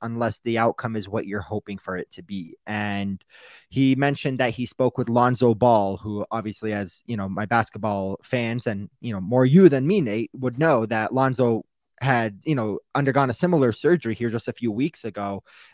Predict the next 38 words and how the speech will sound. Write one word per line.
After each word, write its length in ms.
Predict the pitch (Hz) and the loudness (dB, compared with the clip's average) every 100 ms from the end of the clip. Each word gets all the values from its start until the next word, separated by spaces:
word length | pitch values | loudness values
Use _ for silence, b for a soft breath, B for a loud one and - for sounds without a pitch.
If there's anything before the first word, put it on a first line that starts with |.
| _ | _
And, 420 | 120 120 113 107 | -4 -2 -4 -6
um, 360 | 110 101 95 92 _ | -6 -6 -8 -12 _
they 120 | 127 156 | 0 4
were 120 | 160 | 6
able 220 | 160 147 | 4 2
to 100 | 143 | 0
kind 260 | - 131 127 | 0 0 2
of 220 | 117 107 - _ 131 | -2 -4 -16 _ 0
give 160 | 147 135 | 0 0
some 180 | 139 | -4
feedback 560 | 127 143 135 127 123 - | -2 -2 0 2 0 0
and, 160 | 120 113 | -6 -6
and 240 | 110 107 | -6 -4
piggyback 480 | 165 147 135 113 - | 0 2 4 2 2
off 160 | 110 | 0
each 160 | 113 - | -2 -4
other 180 | 110 110 | -4 -2
on, 220 | 107 104 b b b - | -4 -8 b b b -2
on 240 | 135 123 | 0 2
what 180 | 117 143 - | 2 2 2
that 220 | 127 - | -2 -2
sounds 440 | - 120 127 123 | -4 -2 -2 -4
like 220 | 117 104 110 | -4 -6 -8
and 140 | 104 | -4
what 120 | 120 - | -4 -4
that 180 | 104 98 | -8 -6
looks 280 | 104 - | -8 -8
like. 260 | 87 85 - - | -10 -10 -12 -2
But 260 | 117 110 - B B B - | 0 0 -4 B B B 0
I 80 | 135 | 6
guess 240 | 170 175 | 6 6
the 140 | - 160 | 4 2
key 240 | - 170 | 2 0
p-, 240 | - 160 - | 2 0 0
points 260 | 151 139 - | 0 0 0
for 160 | 131 | -4
me 220 | 120 120 110 | -2 -2 -2
were, 440 | 107 104 104 95 | -4 -4 -4 -6